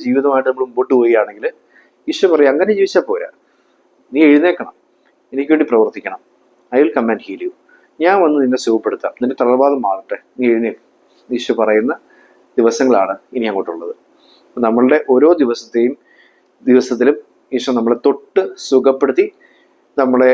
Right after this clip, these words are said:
ഈശോയുടെ മഹത്വത്തിന് വേണ്ടി കാര്യങ്ങൾ ചെയ്യാനായിട്ട് പ്രാപ്തരാക്കുവാൻ ഈശോ ആഗ്രഹിക്കുന്നുണ്ട്. പക്ഷേ ഈ ഈശോ വരാനായിട്ടുള്ള യോഗ്യത ഇപ്പൊ നമുക്കില്ല എന്ന് നമുക്ക്, നമ്മൾ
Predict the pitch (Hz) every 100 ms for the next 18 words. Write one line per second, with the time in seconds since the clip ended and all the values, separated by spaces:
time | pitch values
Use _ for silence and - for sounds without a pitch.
0 | 127 123 123 - 160 160 165 170 151 127
1 | 135 147 147 147 147 135 120 123 123 120
2 | 120 113 135 127 _ - 120 117 - 135
3 | 117 120 120 143 156 139 135 131 120 110
4 | - _ _ _ _ _ _ - 147 139
5 | 135 - - 123 127 127 127 156 131 123
6 | 165 180 175 175 170 151 147 147 139 147
7 | 143 131 123 131 151 135 123 131 131 127
8 | 127